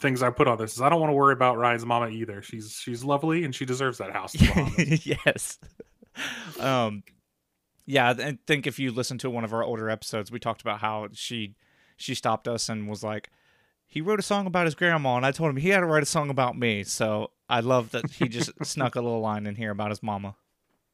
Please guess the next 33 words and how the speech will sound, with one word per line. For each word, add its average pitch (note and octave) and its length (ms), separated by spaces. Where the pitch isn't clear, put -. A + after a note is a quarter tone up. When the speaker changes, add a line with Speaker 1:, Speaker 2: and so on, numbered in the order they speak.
Speaker 1:
Yep, C3+ 260
yep. D3+ 420
Um, C3+ 520
yeah, F3 260
and B2 300
again, C3+ 260
speaking C3 380
of B2 100
beachy B2 300
vibes, A2 400
it A#2 80
doesn't A#2 220
get A#2+ 120
much A#2+ 220
more A2+ 120
beachy A2 300
than G#2+ 160
the G#2+ 60
Bahamas. G#2 720
Um, A2 420
just - 240
two E3+ 140
really C#3 320
fun C3+ 240
tracks A#2+ 400
to - 100
start. A2+ 420
Good D#3+ 140
way E3+ 100
to D3+ 80
start C#3 260
an B2 80
album. A#2 380